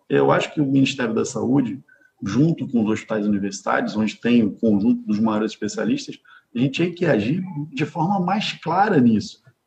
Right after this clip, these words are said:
Aonde são os nossos centros de referência? Quem pode prescrever medicação, Pedro Westphalen? Não existe no Brasil uma situação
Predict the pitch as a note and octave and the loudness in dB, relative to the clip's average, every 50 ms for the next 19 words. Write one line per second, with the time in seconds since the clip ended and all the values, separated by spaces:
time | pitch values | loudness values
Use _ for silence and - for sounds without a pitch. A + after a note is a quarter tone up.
0 | _ - C3 B2+ C3+ D3+ F3+ A3 A3 G#3+ E3+ - - - E3 F#3 G3 F3+ D3+ D3+ | _ 0 2 4 4 4 4 4 4 2 0 0 0 0 2 2 2 0 2 2
1 | D3+ C#3+ - - - C3+ C3 A#2 A2 A#2 A2+ - A#2 G#2+ G2 F#2+ - - - _ | 2 2 2 2 0 0 0 0 -2 -6 -6 -6 -6 -4 -4 -6 -8 -10 -16 _
2 | _ _ _ _ _ _ _ _ _ - F#3+ G3 A3 A3+ - - - - E3 D#3+ | _ _ _ _ _ _ _ _ _ 2 4 6 6 6 4 0 0 2 4 4
3 | F3+ F#3+ F3 E3+ - - D#3+ E3+ E3 - - D3+ D3 C3 B2 C#3 D3+ E3 D#3+ D3 | 4 4 2 0 -2 -2 -2 -2 -2 0 2 2 2 4 4 4 4 4 2 2
4 | C3 - - - C#3 A#2+ - - A2+ G#2 G2+ - G#2 F#2+ F#2+ G2 G2 - - - | 0 -2 -6 -6 -6 -6 -6 -6 -4 -4 -4 -4 -6 -6 -6 -4 -6 -6 -6 -6
5 | - B2+ A2+ A#2+ - - - - - - - - - - - - C#3 D#3+ F3+ F#3 | -4 -4 -4 -2 -2 -2 -2 -2 -2 -4 -6 -8 -12 -8 0 2 4 4 6 6
6 | F#3+ F3 - - A#2 D3+ G3+ G#3 - - E3+ E3+ F3 F3 F#3 F#3+ F3+ - - G#3+ | 4 4 2 2 0 0 2 2 2 2 2 2 2 4 4 4 4 4 2 0
7 | - A#3+ C4 - - _ _ _ _ _ - D#3 D#3 E3 F3+ E3+ - - F3+ - | 0 0 0 -2 -6 _ _ _ _ _ -4 -2 0 0 0 0 -4 -6 -8 -6
8 | - G3 G3+ A3+ A#3 A3+ - - - C3 C3 C3+ C#3+ - | -2 2 4 4 4 2 0 0 2 2 2 2 0 -4